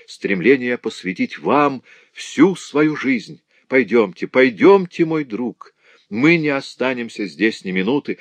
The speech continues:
прибавила она, обращаясь к моему отцу. Надеюсь, ваша дочь не посмеет удержать вас силой,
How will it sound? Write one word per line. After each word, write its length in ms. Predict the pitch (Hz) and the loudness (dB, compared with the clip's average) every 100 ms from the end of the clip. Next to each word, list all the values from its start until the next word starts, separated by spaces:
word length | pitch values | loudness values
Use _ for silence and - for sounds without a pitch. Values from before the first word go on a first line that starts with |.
| - _ | -16 _
прибавила 600 | 85 82 95 87 82 82 | -6 -4 -4 -4 -4 -4
она, 240 | 85 104 | -2 -4
обращаясь 720 | - 85 80 - 98 98 90 | -6 -6 -8 -4 -2 -2 -4
к 100 | - | -12
моему 300 | 80 78 87 | -10 -8 -6
отцу. 500 | 82 - - 98 98 _ _ _ | -8 -12 -10 -8 -8 _ _ _
Надеюсь, 760 | 85 92 82 123 123 110 - - _ - | -6 -4 2 4 4 -2 -12 -20 _ -10
ваша 360 | 78 104 - | -6 -4 -4
дочь 380 | 90 101 123 - | 0 0 0 -2
не 100 | 101 | -8
посмеет 720 | 92 92 - 87 143 196 196 | -4 -6 -6 -2 2 4 4
удержать 600 | 175 160 147 123 120 - | 0 0 -2 -2 -4 -4
вас 240 | 95 95 - | -6 -6 -8
силой, 540 | - - 107 87 80 | -16 -8 -8 -6 -8